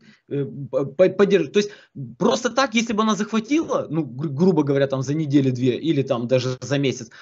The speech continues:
ну и все, ну и статус уже есть один. Ну и что, дальше что, нато скажет: "Ну все, вы захватили Украину, вы такие плохие, давайте начнем ядерную войну или Третью мировую".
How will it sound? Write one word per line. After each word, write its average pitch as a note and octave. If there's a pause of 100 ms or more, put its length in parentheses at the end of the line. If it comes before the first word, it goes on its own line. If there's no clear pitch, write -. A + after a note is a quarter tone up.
(160)
ну C4+
и G4+
все, C#4
ну G#3
и -
статус C4
уже G3+
есть E3
один. C#3+
Ну F3+
и -
что, D3
дальше F3+
что, D#3+
нато E3+
скажет: D3+
"Ну A#3+
все, G#3+
вы E3+
захватили E3+ (180)
Украину, G#3+
вы F#3+
такие F#3
плохие, G3
давайте E3+
начнем C#3+
ядерную C3
войну A#2+
или A#2
Третью A#2+
мировую". A#2